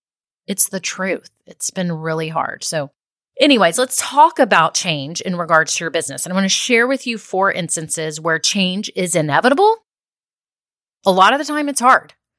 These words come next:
Sometimes maybe it's not that hard. Maybe you see it way ahead of time and you prepare yourself.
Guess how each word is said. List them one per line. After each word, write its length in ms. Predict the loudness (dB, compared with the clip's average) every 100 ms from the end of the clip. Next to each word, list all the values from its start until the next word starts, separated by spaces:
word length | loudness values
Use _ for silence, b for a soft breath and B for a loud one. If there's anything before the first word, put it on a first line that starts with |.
| _
Sometimes 480 | -4 -2 0 -2 0
maybe 260 | 0 0
it's 160 | -4 0
not 220 | 2 2
that 120 | 2 0
hard. 240 | -2 -2
Maybe 160 | -4 -2
you 140 | -2
see 360 | -2 -2 -2 0
it 140 | 0
way 360 | -4 -2 0 0
ahead 200 | -2 -4
of 60 | -4
time 240 | -4 -4
and 100 | -6
you 80 | -10
prepare 440 | -12 -8 0 0
yourself. 420 | 0 -6 -8 -10